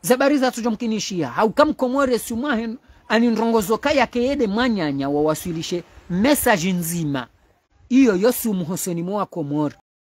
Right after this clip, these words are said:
Shaheni mkomori ye mhodari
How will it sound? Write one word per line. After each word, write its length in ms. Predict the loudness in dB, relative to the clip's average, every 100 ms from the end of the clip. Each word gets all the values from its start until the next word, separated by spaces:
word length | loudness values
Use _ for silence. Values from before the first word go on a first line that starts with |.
| _ _ _ _ _ _ -20 2
Shaheni 420 | 8 8 8 4
mkomori 520 | 0 2 2 4 4 4
ye 60 |
mhodari 840 | 4 0 -2 0 2 2 -2 -6